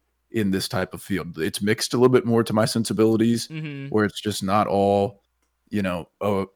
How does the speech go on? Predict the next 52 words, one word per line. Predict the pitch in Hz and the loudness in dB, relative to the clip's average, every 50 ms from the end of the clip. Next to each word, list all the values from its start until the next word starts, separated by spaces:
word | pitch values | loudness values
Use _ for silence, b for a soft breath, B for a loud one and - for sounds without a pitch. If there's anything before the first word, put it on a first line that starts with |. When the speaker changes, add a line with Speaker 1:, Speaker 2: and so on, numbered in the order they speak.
| _ _ _ _ _ - | _ _ _ _ _ -4
Speaker 1:
even, | 120 113 120 107 117 120 117 117 120 117 | 0 0 0 2 2 0 2 0 0 -2
you | - 110 | -2 -2
know, | 101 101 | -2 0
the | 92 98 | -2 -2
guitars | 87 92 - - - 107 107 113 110 - | -4 -4 -6 -2 0 2 2 2 4 4
are | 107 | 4
a | 107 | 4
little | 110 117 107 | 4 4 2
bit | 101 | 2
higher, | 104 104 110 107 107 107 110 113 | 0 0 2 2 4 4 4 2
the | 104 107 | 2 0
drums | 98 92 101 110 110 120 113 | -2 -2 -2 0 0 0 -2
fill | - - 113 110 107 80 85 | -2 0 2 2 2 2 0
a | |
space | - - - 113 104 - - | -4 0 0 0 0 2 -2
that's | 113 - | -4 -4
a | 117 | -2
little | 104 110 110 101 | -2 -2 0 0
bit | 110 - 87 | -2 -2 -2
lower, | 95 92 104 107 | -4 -2 -2 -2
but | 90 98 | -4 -6
it's | - - | -6 -2
really | 101 107 107 | -2 0 0
important | 104 - - 101 90 87 113 - | -2 -2 -2 -4 -4 -4 -6 -8
for | - 101 98 | -6 -4 -4
the | 95 95 | -4 -2
background. | - 98 95 98 - 104 101 98 104 101 107 127 - _ _ _ _ _ | 0 0 0 0 -2 -4 -2 -2 -2 -4 -6 -8 -10 _ _ _ _ _
And | - 101 101 95 95 95 95 - | -6 -4 -2 -2 -2 -2 0 2
I | 120 | 2
really | 127 135 151 143 127 107 87 | 4 6 8 8 8 6 6
enjoyed | 107 110 95 107 104 110 110 117 113 110 104 104 101 107 127 - _ _ _ _ _ _ _ _ _ - | 2 -2 -2 -2 2 4 6 6 6 6 4 2 0 -2 -4 -10 _ _ _ _ _ _ _ _ _ -6
the | 98 104 | -6 -4
percussive | - - 104 - - 107 - - 139 143 151 - _ _ _ _ _ _ _ _ _ _ _ _ | -4 -4 -2 2 0 2 4 4 4 4 2 -4 _ _ _ _ _ _ _ _ _ _ _ _
work | 147 139 151 156 - | 6 6 6 8 8
on | 151 147 151 151 | 6 6 8 6
this | 160 160 - | 4 4 6
album | - - 156 160 165 160 | 6 6 6 6 6 4
as | 156 135 | 4 6
well. | 117 113 120 135 190 254 - | 8 8 8 8 6 2 0
Yeah, | - 98 | 0 0
Speaker 2:
Mm-hmm. | 85 120 113 | 0 2 2
Speaker 1:
it | 120 113 | 2 2
felt | - - 123 120 113 | 6 4 4 6 6
like | 113 107 - | 2 2 2
it | 107 | 2
was | 110 101 | 2 2
a | 101 95 | 2 2
little | 110 107 101 | 2 2 4
more | 113 107 98 | 2 0 0
varied | 92 92 92 95 104 117 117 113 | 0 0 0 2 2 2 4 4
than | 120 120 123 | 4 4 4
it | 120 120 - | 2 0 -2